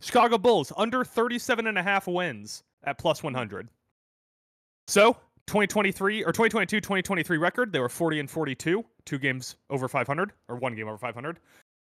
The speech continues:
In the offseason, they lost Pat Bev and Derek Jones and added Trey Craig, which I think is supposed to say Torrey Craig,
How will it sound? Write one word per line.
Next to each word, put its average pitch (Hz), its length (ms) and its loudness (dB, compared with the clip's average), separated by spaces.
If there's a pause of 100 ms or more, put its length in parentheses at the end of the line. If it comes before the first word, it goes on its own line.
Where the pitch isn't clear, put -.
(140)
In 220 100 4
the 208 80 6
offseason, 214 440 4
they 170 80 4
lost 175 240 6
Pat 185 240 4
Bev 185 160 4
and 147 100 -6
Derek 151 280 0
Jones 214 580 -2 (400)
and 143 160 0
added 165 340 4 (160)
Trey 202 360 2
Craig, 220 580 0 (500)
which 131 140 -10
I 139 80 2
think 160 120 -4
is 156 60 -6
supposed 160 220 -2
to - 40 -14
say 139 120 -2
Torrey 190 300 0
Craig, 123 420 -6